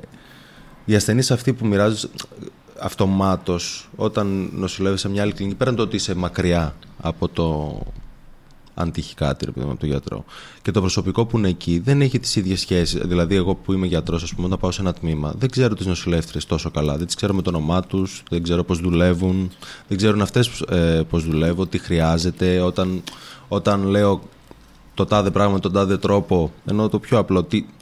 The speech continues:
τι, είναι επίγον, ε, δεν βιάζει ακόμα, μπορεί να γίνει λίγο πιο μετά. Ε, και Ε,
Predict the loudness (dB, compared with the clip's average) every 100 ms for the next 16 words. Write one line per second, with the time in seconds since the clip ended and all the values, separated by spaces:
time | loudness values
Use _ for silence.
0 | -20 -20 -20 -20 -14 -4 -4 -4 -8 -8
1 | -4 -2 0 2 4 4 4 0 -6 -10
2 | -6 -4 -4 -8 -10 -12 -12 -14 -6 -6
3 | -8 -18 -10 -6 -2 2 4 2 4 4
4 | 4 2 2 2 2 2 0 -2 -2 2
5 | 4 4 2 -6 -18 -18 -20 -20 -6 2
6 | 4 6 4 0 -16 -20 -20 -20 -4 2
7 | 6 6 6 6 6 6 4 4 2 -2
8 | -6 -20 -20 -20 -20 -20 -20 -20 -20 -18
9 | -8 -4 -2 -4 -4